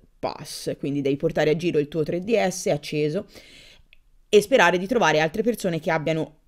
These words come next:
Tomodachi Life e, eh, per avere proprio tende all'interno del tuo campe-, de-, del tuo campeggio, sì, dovrai, eh, sperare che abbiano anche dei bambini, perché se non hanno bambini,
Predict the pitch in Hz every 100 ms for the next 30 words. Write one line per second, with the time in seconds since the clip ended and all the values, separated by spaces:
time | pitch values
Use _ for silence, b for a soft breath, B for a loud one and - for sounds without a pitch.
0 | _ - 220 202 202 143 92 160 190 214
1 | - - b b b b - 202 190 175
2 | 151 147 180 170 180 156 160 147 - 202
3 | 185 165 147 127 151 147 160 147 143 143
4 | 127 104 - 175 170 156 226 233 175 165
5 | 175 165 156 156 156 175 269 233 135 139
6 | - 175 240 _ _ _ _ _ _ _
7 | - 262 196 131 143 156 - - 151 143
8 | 147 - 151 180 - 190 156 165 160 151
9 | 151 151 147 143 247 208 165 135 131 135
10 | B B 180 175 - 214 208 202 196 208
11 | 233 254 247